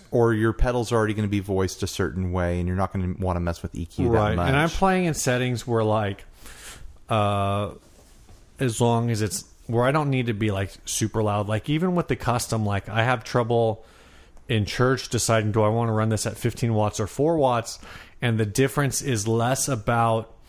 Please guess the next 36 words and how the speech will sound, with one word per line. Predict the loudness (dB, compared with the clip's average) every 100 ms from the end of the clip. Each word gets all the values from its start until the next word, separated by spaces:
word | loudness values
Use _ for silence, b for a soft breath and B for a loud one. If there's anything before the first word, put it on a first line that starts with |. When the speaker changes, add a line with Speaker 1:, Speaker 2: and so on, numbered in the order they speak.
| B B B B -20 -4
Speaker 2:
um, | 0 2 0 -2 -4
volume | -4 2 4 4 2 2
and | 2 2
more | 2 2
about, | 2 0 0
like, | -4 -4
a | -6
tonal | -2 0 0 -2
choice | -4 -2 -2 -4 -4 0
Speaker 1:
Yeah. | 2 2
Speaker 2:
between | 0 -2 -2
fifteen | -4 -4 -4 -4
and | -2
four | -2
watts. | -2 -2 -4
Like, | -8 -8 B B B
if | 2
I |
want | 4 4 2
a |
more | 2 2 2
open | 0 0 -2
tone, | 0 0 0
I | -2
stay | 0 -2
at | 0
fifteen. | -4 -4 -2 0 0
If | 0
I |
want, | 0 0 -2
like, | -2 -2
a | -2
more | 0 0 0
of | 0
a, | 0
like, | 0 -4